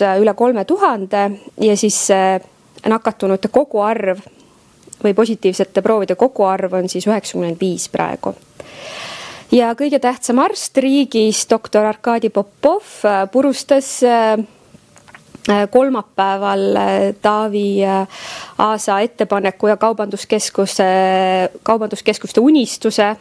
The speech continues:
avada uksed juba mai alguses, öeldes, et, äh, et kui me veel kaks-kolm nädalat rangelt, äh, praegu kehtestatud reeglitest kinni peame,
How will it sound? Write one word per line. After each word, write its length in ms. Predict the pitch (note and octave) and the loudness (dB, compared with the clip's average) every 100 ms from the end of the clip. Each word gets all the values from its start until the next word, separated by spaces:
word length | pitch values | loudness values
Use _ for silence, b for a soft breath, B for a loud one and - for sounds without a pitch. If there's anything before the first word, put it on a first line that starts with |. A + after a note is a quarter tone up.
| - | -4
avada 360 | G#3 G3+ F#3+ G3+ | -2 -2 -2 -4
uksed 240 | G#3 G#3 F#3 | -2 -2 -2
juba 160 | F#3 | -2
mai 360 | F#3 C4 E4 G#3 | 0 2 4 4
alguses, 540 | G3 F#3+ F#3+ F#3+ F#3 | 2 -2 -6 -4 -2
öeldes, 420 | G#3 G3+ G3 G3 - | 0 0 0 -2 -2
et, 320 | G3 _ - | -6 _ -2
äh, 240 | F#3+ F#3 - B B B B | 0 -2 -6 B B B B
et 180 | G3 - | -2 0
kui 300 | - D#4 D#4 | 2 4 4
me 160 | B3+ A3+ | 2 2
veel 380 | A#3+ G#3+ F#3 F#3+ - | 2 2 0 -4 -2
kaks-kolm 600 | A#3+ - - A#3+ A3+ G3+ | -4 -4 0 2 2 0
nädalat 680 | G#3 G3 F3+ F3+ - - - B - G3 | 0 -2 -2 -4 -6 -16 -14 B -2 2
rangelt, 640 | A3 C4 A#3 F#3 F#3 _ - | 2 0 -2 -4 -6 _ 0
äh, 220 | F#3+ F#3+ | 0 0
praegu 280 | F#3 A3+ G#3 | 2 0 0
kehtestatud 720 | F#3+ A3 - G3 - F#3+ F#3+ | -6 -4 -2 -2 -2 -2 0
reeglitest 560 | A3+ A#3 A3 F#3+ F#3 - | 2 0 0 -6 -6 -4
kinni 360 | - G4 D#4 G3+ | 2 4 4 2
peame, 460 | G3+ G3 G3 F#3+ | 0 0 0 0